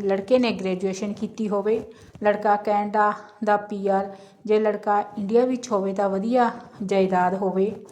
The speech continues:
ਵਧੇਰੇ ਜਾਣਕਾਰੀ ਲਈ ਤੁਸੀਂ ਪਰਿਵਾਰ ਨੂੰ ਫੋਨ ਕਰ ਸਕਦੇ ਹੋ। ਪਰਿਵਾਰ ਦਾ ਫੋਨ ਨੰਬਰ ਏਟ ਫੋਰ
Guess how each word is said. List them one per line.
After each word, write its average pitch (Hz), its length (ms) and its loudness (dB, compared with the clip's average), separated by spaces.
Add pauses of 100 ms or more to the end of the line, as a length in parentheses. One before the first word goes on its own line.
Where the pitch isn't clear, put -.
(460)
ਵਧੇਰੇ 226 360 2
ਜਾਣਕਾਰੀ 202 580 -2
ਲਈ 190 180 -2
ਤੁਸੀਂ 196 240 -10
ਪਰਿਵਾਰ 196 500 0
ਨੂੰ 190 200 -4 (100)
ਫੋਨ 196 280 -4
ਕਰ 190 160 0
ਸਕਦੇ 196 360 -4
ਹੋ। 214 140 -2 (440)
ਪਰਿਵਾਰ 226 360 2
ਦਾ 240 140 4
ਫੋਨ 196 340 -2
ਨੰਬਰ 190 340 -2 (120)
ਏਟ 226 220 4
ਫੋਰ 190 320 0